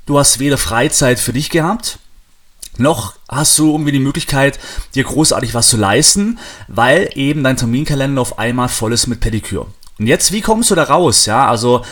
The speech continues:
das ist eben so ein Ding, wo ganz viele nicht beachten. Die denken immer, okay, naja, ich ziehe mir erstmal die Kunden über den Preis, aber letztendlich, worum geht's in allem? Dass du eigentlich mehr verdienst und weniger arbeitest. Also solltest du immer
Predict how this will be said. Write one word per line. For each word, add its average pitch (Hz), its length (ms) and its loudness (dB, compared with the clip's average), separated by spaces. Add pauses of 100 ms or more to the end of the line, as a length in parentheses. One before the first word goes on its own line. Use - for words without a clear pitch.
(140)
das 117 260 0
ist 180 140 2
eben 165 200 0
so 139 80 2
ein 123 100 0
Ding, 147 260 -4
wo 135 60 -2
ganz 135 280 -2
viele 156 340 2 (300)
nicht 131 320 -4
beachten. - 500 -4
Die 123 120 -2
denken 139 280 -2
immer, 143 140 2
okay, 143 320 2 (440)
naja, 123 200 0
ich 135 100 0
ziehe 175 220 2
mir 170 60 0
erstmal 135 260 2
die 131 80 0
Kunden 180 320 0
über 127 180 0
den 113 120 2
Preis, 120 580 2 (480)
aber 156 960 4
letztendlich, 123 1120 -2
worum 139 240 2
geht's 139 300 -2
in 127 80 -4
allem? 135 400 0 (400)
Dass 127 180 2
du - 200 -6
eigentlich 131 440 0
mehr 123 180 0
verdienst 120 480 -2
und 107 160 -4
weniger 131 360 2
arbeitest. 87 760 -4
Also 127 320 0
solltest 139 400 0
du - 120 -8
immer 220 360 0